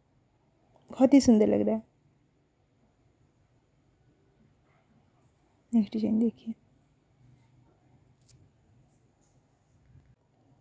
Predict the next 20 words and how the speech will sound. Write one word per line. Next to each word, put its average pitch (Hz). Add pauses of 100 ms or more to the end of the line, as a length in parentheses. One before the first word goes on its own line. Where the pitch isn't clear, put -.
(920)
Gold 240
की 262
drops 226
लगी 226
हुई 233
है 233
इसमें, 233
जो 247
कि 254
बहुत 233
ही 254
सुंदर 226
look 220
दे 214
रही 214
है 214
इसको। 220 (2000)
ये 233
वाला 214
देखिए। 214